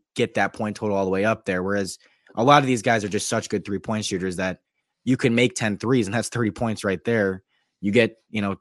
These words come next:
twelve free throws. Okay, you're at forty-two, and then any two-pointers, you're gonna get up to fifty-five, sixty points. Like, it, it's just easier for, you know, guys in the N B A now with the shooting and everything to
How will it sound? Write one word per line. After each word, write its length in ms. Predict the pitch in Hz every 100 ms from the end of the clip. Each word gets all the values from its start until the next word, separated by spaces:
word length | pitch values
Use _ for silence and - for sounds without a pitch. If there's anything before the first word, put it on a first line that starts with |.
| -
twelve 300 | 120 113 -
free 160 | 135
throws. 320 | 131 101 101
Okay, 200 | 101 120
you're 120 | 107 101
at 100 | 101
forty-two, 580 | - 110 101 - 127
and 80 | 104
then 120 | 101
any 240 | 101 110 101
two-pointers, 640 | - 101 117 113 101 92
you're 160 | 101 90 _ -
gonna 140 | 110
get 140 | 104
up 100 | 101
to 80 | -
fifty-five, 460 | - 104 92 101 98
sixty 200 | 98 -
points. 280 | 135 113 123
Like, 160 | 110 - _ _ _
it, 260 | - 135 - _ _ -
it's 260 | 131 123 -
just 220 | 151 -
easier 440 | 127 131 117 123
for, 420 | 117 110 104 98 -
you 80 | 110
know, 260 | 98 95 92 147 165
guys 280 | 120 117 113
in 80 | 110
the 40 |
N 100 | 110
B 140 | 104 104
A 60 |
now 220 | 104 101
with 160 | 98 95
the 40 |
shooting 360 | 90 - 104 95
and 80 | 95
everything 400 | 92 87 95 87
to 280 | - 92